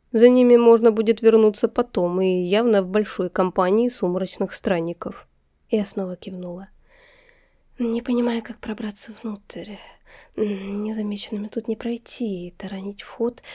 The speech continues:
значит провоцировать на серьезную битву, а мы не имеем ни малейшего понятия, сколько в этом замке воинов еще прячется, и я сейчас далека от своей лучшей формы.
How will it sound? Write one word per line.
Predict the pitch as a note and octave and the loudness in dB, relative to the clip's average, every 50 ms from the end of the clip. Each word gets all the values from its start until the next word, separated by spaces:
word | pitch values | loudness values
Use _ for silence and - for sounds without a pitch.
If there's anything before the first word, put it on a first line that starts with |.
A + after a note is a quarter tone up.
| - - - | -20 -20 -20
значит | - - A3+ G#3 - - B3+ - | -12 -10 -10 -10 -10 -12 -14 -10
провоцировать | - A#3 A#3 B3+ - - - A3+ G#3+ G#3+ A3 A3 - | -10 -10 -10 -10 -12 -10 -10 -8 -8 -8 -10 -10 -10
на | A#3+ | -10
серьезную | - - A#3+ A3+ A3+ A3 G#3 B3 B3 A#3 | -6 -4 -2 -2 -2 -2 0 0 -2 -2
битву, | A3+ B3+ A#3 G#3 G3 - - - - - - F#3 G3+ - _ _ - - - - - | -2 -6 -6 -8 -10 -12 -18 -20 -18 -16 -16 -16 -16 -18 _ _ -20 -20 -20 -16 -10
а | G3+ G#3 | -6 -6
мы | G3 F#3+ | -6 -6
не | G3 G3 | -6 -6
имеем | G3+ G3 G3+ G#3 G#3 G3+ | -4 -4 -2 -2 -2 -2
ни | G#3 A3 | -2 -2
малейшего | A3 G#3+ G#3+ G#3+ G#3 - - G#3+ G#3+ | -2 -2 -2 -4 -4 -6 -6 -8 -8
понятия, | G#3 - A3+ G#3+ A3+ B3+ C#4 - - A3+ G3+ | -6 -6 -6 -4 -4 -6 -8 -10 -12 -12 -12
сколько | - - - G#3+ G3+ - G#3+ | -12 -10 -10 -10 -8 -6 -8
в | G3+ | -8
этом | G3 G3+ F#3+ F#3+ | -6 -8 -8 -6
замке | G#3 G3+ G3 - - G#3+ | -6 -8 -8 -8 -10 -10
воинов | G#3 B3 B3+ G#3 F#3 F#3 - - | -6 -4 -6 -6 -6 -10 -12 -14
еще | G3 - - G3 | -12 -10 -10 -10
прячется, | G3 - G3 F#3+ - - G3 - - - - F#3 F#3+ - - - - - - - - - _ _ | -10 -10 -12 -12 -12 -14 -16 -14 -14 -14 -14 -14 -16 -18 -20 -20 -20 -20 -20 -20 -20 -20 _ _
и | _ - A3 | _ -8 -6
я | A3+ B3+ C4+ C#4+ C#4+ C#4 C#4+ C#4 C4+ | -6 -6 -6 -6 -6 -6 -6 -6 -8
сейчас | - - C4+ - - - B3+ B3 - - | -6 -10 -12 -12 -10 -12 -12 -12 -10 -10
далека | B3 A3+ A3 G#3+ G#3 A3 - - - - G3+ G3 G#3 | -6 -6 -6 -6 -8 -10 -14 -18 -16 -14 -14 -14 -14
от | G3+ - | -16 -16
своей | - - - G#3+ G#3 - | -18 -14 -12 -12 -12 -12
лучшей | A3 A3+ - - - A#3 | -12 -16 -16 -16 -16 -16
формы. | - - - A3 G#3+ A3+ G#3+ A3+ A#3 | -16 -14 -16 -16 -14 -12 -12 -14 -14